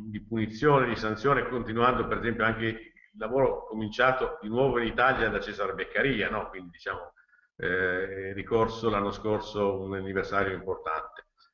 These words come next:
e può essere applicato ad ogni ambito. Quello che è interessante da questo punto di vista è che mentre talvolta le norme vengono interpretate come qualche cosa di diverso e di distante dal tessuto economico, no? Come dovessero regolare quell'azione,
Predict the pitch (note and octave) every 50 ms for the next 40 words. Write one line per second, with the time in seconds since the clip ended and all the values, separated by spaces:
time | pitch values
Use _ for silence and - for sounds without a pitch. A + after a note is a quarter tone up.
0 | _ _ - - B2+ B2 B2 D3+ D#3 D#3 D#3 D3 C3+ B2+ B2 B2+ C3 - C3+ B2+
1 | - A#2 A2 A2 G#2+ G2+ F#2+ F2 E2+ E2+ D#2+ D#2 - F#2 F2+ F2 - - - G#2+
2 | G2+ F2 - - - D3 E3+ F3+ F#3 D#3+ C3 C3+ B2+ A#2+ A2+ A#2+ A#2+ A2+ G#2+ -
3 | - - A#2 G#2 F#2 F2+ F2+ - - F#2 F2+ F2 F2 - G#2 G2+ - G2+ - G2
4 | G2 F2 F#2 F2+ F2+ F2 F2 D#2 - - F#2 - - G#2+ G#2+ B2 D3+ D#3+ D3+ D3+
5 | C3 - A#2 A#2 A#2 A2+ A2+ G#2+ G2+ F2+ - - F2 E2 - - - - - -
6 | _ _ _ _ _ _ - G2+ G#2+ A2 A2+ A2+ A#2 C3 C#3+ C#3+ C3 B2 A2 G2
7 | G2 G2 F#2 F#2 F2+ E2+ E2+ - - _ _ _ _ _ _ - - F#2 A#2 B2+
8 | B2+ B2+ B2 B2 A#2 A#2 A2 A2+ A#2 A2 - - - A#2+ A2+ - A#2 B2 A2+ G2+
9 | - G#2+ G2+ - A2 A2 A2 A2 A#2+ B2+ A#2+ A#2+ B2+ - - F3 E3 D3 A#2+ A2
10 | A2 G#2 G#2 G#2+ G#2 C3 C#3 D3 D#3 D3 - - C3 A#2+ G#2+ G#2+ G#2 G2+ G2+ G2
11 | - - B2 C3 C#3+ C#3 C3 G#2+ G#2 G#2 G2 - G2 F#2+ - - A2 - G#2 G2+
12 | G2+ G2 G2 F2+ D#2+ D2+ - - - - G2 G2+ G2+ - - - - - - G#2
13 | G#2+ G#2+ A#2 C3 B2+ - C3 A#2 A2+ A2 G#2+ A2 A#2+ B2 A2+ - - F#2 F#2 F2
14 | - - - F#2 E2 D2+ D2+ - F#2+